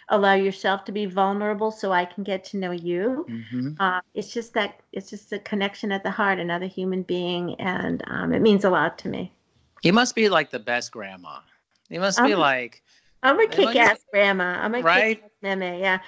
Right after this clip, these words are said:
Speaker 1: I mean, how
Speaker 2: They
Speaker 1: many memes take your kid to, take your grandkids out to play hockey and coach them? I even went to ballet with my granddaughter the other day, and I, it was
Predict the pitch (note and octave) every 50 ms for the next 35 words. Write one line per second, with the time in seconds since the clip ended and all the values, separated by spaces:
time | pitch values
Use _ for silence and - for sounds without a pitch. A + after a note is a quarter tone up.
0 | - - C#4+ D#4 D#4+ D#4+ F4+ F#4 F#4+ F#4 F4+ D#4+ D#4+ D#4 D#4 D4+ D4 C#4+ C#4 B3
1 | - - D4 C4+ B3 C#4+ C4 A3+ - C4 C4 B3+ B3 A3+ G#3+ - _ _ _ _
2 | _ _ _ _ _ _ - C4 B3 A#3+ A#3 A3+ A3 G#3 - - - - A#3+ A3
3 | A3 B3 A#3 G3 G3+ A3+ G#3+ G#3+ G#3+ G#3 - A#3+ G#3 G3 A3 G3+ G3+ G3 - -
4 | A3 G#3 - - A3 G3+ G3+ G#3 F#3+ F3+ F#3 - - - F2+ G#2+ F#3 F#3 - -
5 | G3+ F#3 F#3 F#3 - - F#3 E3+ E3 - - - _ _ _ _ _ _ - A#3
6 | B3+ C#4 C#4+ D4+ C#4+ C#4 C#4+ C#4 C4+ C#4 - A#3+ G3+ A#3+ A3+ A3 A3 A3 G#3+ G#3+
7 | A3+ A#3 A#3 A3+ A#3+ A3+ G3+ F#3 F#3+ F#3+ G3+ G#3 G#3 G3 F#3+ F#3+ F#3+ F#3+ F#3+ F#3+
8 | F#3+ F#3 F#3+ F#3 F#3 F#3 F3+ F3+ F#3 F#3 - - - G3 G3 F#3 F#3+ - G3+ G#3
9 | F3